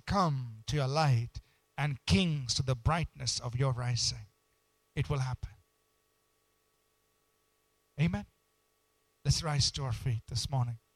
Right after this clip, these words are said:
Let's take a few moments to pray. God's raising up a church. He's raising up a people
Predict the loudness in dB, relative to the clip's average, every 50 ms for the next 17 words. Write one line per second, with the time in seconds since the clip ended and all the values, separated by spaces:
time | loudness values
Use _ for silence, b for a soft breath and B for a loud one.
0 | _ _ _ _ _ _ _ _ _ _ _ _ -4 -2 0 2 2 2 2 2
1 | 2 2 4 6 4 4 4 2 0 0 -2 0 -2 -2 -4 -4 -6 -10 -14 _
2 | _ _ _ _ _ _ _ _ _ _ _ _ _ _ _ _ _ _ _ _
3 | _ _ _ _ _ _ _ _ _ _ _ _ _ _ _ _ _ _ _ _
4 | _ _ _ _ _ _ _ _ _ _ _ _ _ _ _ _ _ _ _ _
5 | _ _ _ _ -20 _ _ _ _ _ _ _ _ _ _ _ _ _ _ _
6 | _ _ _ _ _ _ _ _ _ _ _ _ _ _ _ _ _ 12 12 12
7 | 12 12 12 12 12 12 12 12 12 12 12 12 12 8 10 12 12 12 12 10
8 | 8 6 6 8 10 10 10 10 8 8 10 12 12 12 12 12 12 12 12 12
9 | 12 8 10 10 10 10 8 8 6 4 4 4 0